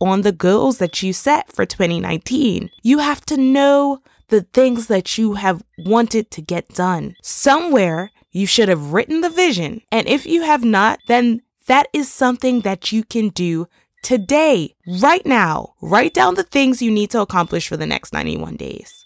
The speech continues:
If you have to pause this and write, it's okay. Pause the podcast. We'll be back when you get here. But make sure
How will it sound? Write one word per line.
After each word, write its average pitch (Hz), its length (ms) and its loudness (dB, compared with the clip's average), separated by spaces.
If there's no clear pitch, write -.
If 392 220 2
you 311 160 4
have 285 240 0
to 262 120 0
pause 277 420 0
this 294 220 -2
and 247 220 -2
write, 302 300 -2
it's 370 180 0
okay. 349 720 0
Pause 311 600 2
the 240 180 -2
podcast. 240 800 0
We'll 214 200 0
be 240 140 2
back 208 360 0
when 190 200 0
you 190 100 -4
get 214 280 0
here. 180 280 -2
But 202 160 4
make 233 440 4
sure 180 640 0